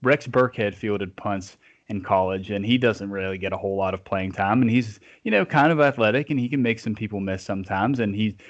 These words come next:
really doesn't have fumbling problems from my knowledge. I know he's had one or two, but not really anything horrible. You have J J Taylor, who's super talented, who we'll get ready to talk about, but he, he fields kick returns. I just don't understand why,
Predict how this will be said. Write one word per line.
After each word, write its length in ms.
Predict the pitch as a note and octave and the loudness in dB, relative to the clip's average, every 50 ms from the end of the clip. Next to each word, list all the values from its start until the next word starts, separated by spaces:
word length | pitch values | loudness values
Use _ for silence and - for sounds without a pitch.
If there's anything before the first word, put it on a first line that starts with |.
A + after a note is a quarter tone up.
| - - - | -20 -6 0
really 240 | G#2+ B2+ F3 G3 C#3+ | 2 4 6 6 6
doesn't 260 | B2 A2 G#2+ G#2 G2 | 6 4 2 2 0
have 220 | G2 G2+ G2 F#2+ | -2 -2 -2 -2
fumbling 640 | - _ - A#2 B2+ F3 F#3 E3 D3+ B2 A2 G#2 G2 | -6 _ 0 0 2 2 2 0 0 0 0 -2 -4
problems 560 | - - G#2+ G2 G2 G2+ A2 A2+ A#2+ A#2+ A#2 | -2 0 2 2 2 2 0 -2 -4 -4 -4
from 260 | - - G#2+ G#2 G#2 | -6 -6 -4 -4 -2
my 200 | G2+ G2+ G#2+ B2 C#3 | 0 0 0 0 0
knowledge. 420 | B2 G#2+ G2 G2+ G#2 A2 G#2+ G#2+ | 0 0 0 0 -2 -2 -2 -2
I 60 | G#2 | -2
know 160 | G#2 G#2+ G#2+ G#2 | -2 -2 -2 -4
he's 140 | G#2 G2 | -4 -2
had 220 | - G#2+ G2+ G2 - - | -2 -2 -2 -2 -4 -10
one 340 | G#2+ G#2+ G2+ G#2+ G#2+ G#2+ G#2 | -12 -8 -4 -2 0 0 0
or 100 | G2 F2+ | -2 -4
two, 320 | - - A#2 B2+ B2+ A#2 G#2 | -4 -2 0 2 2 2 0
but 280 | F#2+ G2+ F#2+ - - | -2 -4 -6 -6 -6
not 320 | F#2 G#2 A#2 B2 - - - - - B2 | -2 2 2 2 2 0 -4 -12 -4 -2
really 260 | A#2+ A2+ G#2 F2+ G2+ G#2+ C3 | 0 0 0 -2 -4 -4 0
anything 340 | C3+ C3+ A#2+ A2 A2 F#2+ F#2+ | 2 2 2 0 0 -4 -6
horrible. 440 | G#2 C3+ E3 D3 A#2+ A2 B2 D3 D3 | -4 -2 0 0 0 0 0 0 0
You 180 | B2+ A#2 A#2 | 0 0 2
have 180 | C3+ C#3 B2 B2 | 2 2 0 2
J 220 | A#2 B2+ B2+ B2 | 2 4 4 4
J 180 | A2+ A#2 A2 G#2 | 4 2 -2 -2
Taylor, 420 | - - B2+ C#3 C3 A#2 G#2+ G2+ | -2 0 0 0 0 -2 -4 -6
who's 200 | G2 F#2+ F#2+ - _ - - - _ | -6 -10 -12 -16 _ -20 -20 -20 _
super 360 | - - - G#3 G#3 F3 C3 | -16 -4 -2 -2 0 0 -2
talented, 480 | - - A2+ G#2 G2+ G2+ G#2 G2 G#2+ G2 | -2 0 -2 0 0 -2 -2 -2 -4 -4
who 100 | G2+ G#2 | -4 -4
we'll 100 | G2+ G#2 | -6 -4
get 180 | G2+ A2 A2 F2+ | -4 -4 -4 -2
ready 400 | A2 G#2+ G#2 G2+ G2+ G2 F#2+ - - - - - - _ _ | -2 -2 0 0 0 -2 -6 -8 -12 -20 -20 -20 -20 _ _
to 80 | - G#2 | -4 2
talk 280 | - A2 G2+ F#2+ - | 4 4 4 4 2
about, 340 | G2+ F#2+ G#2 G2+ G2+ G2 F#2+ | 0 0 2 2 2 2 0
but 100 | G#2+ G2+ | -2 -2
he, 260 | G#2 A2+ A#2+ C3+ C3+ C3 | 0 0 0 0 0 -2
he 140 | - A#2+ A#2 | -4 -6 -4
fields 300 | A#2 - C#3+ B2+ A#2 A2+ | 0 2 2 2 2 0
kick 320 | - - - - E3 - - | -6 -8 -6 -6 -6 -4 -4
returns. 400 | D3 - - A#2 A2 A#2 B2+ B2+ | -6 -4 -2 -2 0 2 2 2
I 80 | B2+ | 2
just 160 | B2 C#3+ C3+ | 2 2 0
don't 200 | - E3+ E3+ D#3+ | 0 2 2 4
understand 520 | D#3 D3 C3+ - - - C3+ C3 B2+ A#2 A2+ | 4 4 2 0 0 -2 -2 0 0 0 2
why, 300 | A2 A2 A2 A2 G#2+ | 4 4 4 4 4